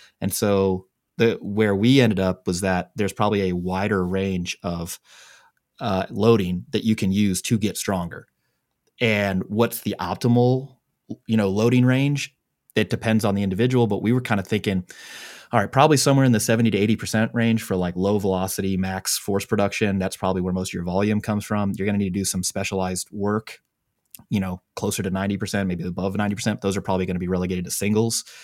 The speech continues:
just because, so you don't, you know, f-, over fatigue yourself. And so we kind of adopted that polarized training model. The high intensity stuff was gonna be singles or ninety percent, maybe a little higher. And the bulk of your volume training, the easy stuff, the low stuff was gonna be seventy to eighty percent.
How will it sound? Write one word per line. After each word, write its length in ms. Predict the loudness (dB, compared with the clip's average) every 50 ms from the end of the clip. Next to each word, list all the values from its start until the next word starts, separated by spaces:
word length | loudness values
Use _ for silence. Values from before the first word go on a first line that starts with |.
| -20 _ _
just 160 | -6 -6 -4
because, 420 | -4 -6 -4 -4 -4 -4 -4 -4 -6
so 120 | -2 -2 0
you 240 | 0 0 -2 -4 -6 -10 _ _ _ _ -6
don't, 220 | -4 -4 -4 -8 _
you 80 | -6 -6
know, 100 | -6 -4
f-, 100 | -6 -6
over 200 | -8 -6 -6 -6
fatigue 320 | -8 -8 -4 -4 -2 -2
yourself. 400 | -2 0 2 2 2 2 2 0
And 120 | -6 -4 -2
so 220 | 0 0 0 0
we 160 | 0 -2 -4
kind 180 | -4 -4 -4 -4
of 80 | -4
adopted 440 | -4 -4 -4 -4 -4 -4 -4 -6 -4
that 180 | -6 -8 -8 -8
polarized 500 | -4 0 0 2 2 0 -2 -4 -6 -6
training 380 | -8 -8 -8 -6 -6 -8 -8 -10 _ _ -6
model. 360 | -2 0 0 0 0 -4 -6
The 220 | -8 -6 -6 -6 -8 -10 -18 -20 -20 -12
high 180 | -10 -6 -4
intensity 380 | -4 -2 -2 -2 -2 -2 -4 -4
stuff 260 | -2 -2 -2 -2 -2
was 100 | -4 -10
gonna 140 | -10 -10 -10
be 80 | -8 -4
singles 540 | -2 0 2 4 4 4 4 4 2 0
or 160 | -2 -4 -6 -8 _ -8 -6
ninety 200 | -4 -4 -4 -4
percent, 360 | -6 -6 -6 -4 -4 -4 -4
maybe 140 | -4 -4 -4
a 40 | -4
little 100 | -6 -4
higher. 400 | -2 0 2 2 2 2 0 -2 -6 -14 -20 -20 -20 -20 _
And 220 | -6 -4 -2 -2 -2
the 40 |
bulk 300 | -2 0 -2 -2 0 -2
of 80 | -6 -6
your 100 | -6 -4
volume 320 | 0 2 4 4 4 4
training, 220 | 2 2 0 0 0
the 200 | 0 -2 0 0
easy 260 | 0 0 0 -2 -4
stuff, 260 | -4 -4 -4 -4 -4
the 80 | -4 -4
low 220 | 0 2 2 2
stuff 340 | 2 2 2 2 2 2 0
was 100 | -4 -4
gonna 200 | -4 -4 -4 -2
be 200 | -2 -4 -4 -6 -6
seventy 520 | -6 -6 -4 -2 -2 0 0 0 -2 -2 -4
to 100 | -8 -8
eighty 220 | -4 -4 -2 -2 -4
percent. 420 | -6 -8 -4 -2 -2 -2 -2 -4